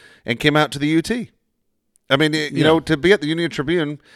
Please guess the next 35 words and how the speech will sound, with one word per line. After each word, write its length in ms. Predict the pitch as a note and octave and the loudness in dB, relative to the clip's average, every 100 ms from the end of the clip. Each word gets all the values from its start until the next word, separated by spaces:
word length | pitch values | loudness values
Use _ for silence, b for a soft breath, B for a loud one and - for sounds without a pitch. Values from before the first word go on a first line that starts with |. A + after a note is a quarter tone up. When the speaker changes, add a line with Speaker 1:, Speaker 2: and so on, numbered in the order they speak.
| b | b
Speaker 1:
do 80 | F#3 | -2
you 40 | |
remember 240 | A#3 C4 C4 | 0 2 0
when 340 | F#3+ F3+ F#3 | -2 0 0
he 80 | F3 | 2
was 120 | F3+ | 2
here, 160 | F3+ F3 | 2 0
how 120 | D3 | 0
Speaker 2:
Mm-hmm. 100 | G2 | 2
Speaker 1:
quiet 240 | C#3 C#3 D3+ | 6 6 4
he 60 | |
was? 240 | D3 D3 A2 | 2 2 0
I 40 | |
mean, 100 | B2 | -4
you 60 | F#3 | -2
wanna 80 | G3 | 0
talk 180 | E3 D#3 | 0 2
about 160 | C#3+ | 0
a 40 | G#2+ | 2
guy 200 | B2 A#2 | 2 0
that 180 | G#2+ | -4
was 180 | A2 G#2+ | -10 -8
afraid 220 | F#2+ B2 | -2 0
of 60 | A2 | 0
his 80 | G2 | 2
Speaker 2:
Yeah, 100 | A#2+ | 2
Speaker 1:
own 40 | A#2+ | 4
Speaker 2:
he 40 | |
Speaker 1:
shadow. 260 | B2 B2 G2+ | 4 4 2
Speaker 2:
should 80 | G2+ | 2
stay 200 | D#3+ C3+ | 2 2
quiet. 420 | - F2+ C#2+ - - | 0 -8 -8 -14 -4
Speaker 1:
It's 120 | C#3+ - | 0 2
really 140 | E5+ | 2
<laughs> 320 | G5+ - - | 0 -8 -10